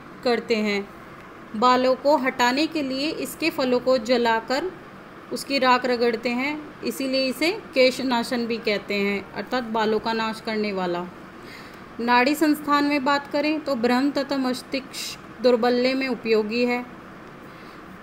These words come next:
रक्तपित्त में भी यह उपयोगी है। चर्म रोग, त्वचा रोग में, मतलब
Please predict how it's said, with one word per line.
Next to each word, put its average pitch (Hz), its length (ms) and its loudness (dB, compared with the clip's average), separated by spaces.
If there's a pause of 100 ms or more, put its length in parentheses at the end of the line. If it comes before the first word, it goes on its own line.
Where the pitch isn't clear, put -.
रक्तपित्त 302 600 0
में 311 180 4
भी 330 200 6
यह 311 180 6 (340)
उपयोगी 233 600 2
है। 247 280 -2 (1400)
चर्म 269 300 2
रोग, 269 280 4
त्वचा 262 420 0
रोग 262 400 4 (280)
में, 247 140 -2
मतलब 254 500 -2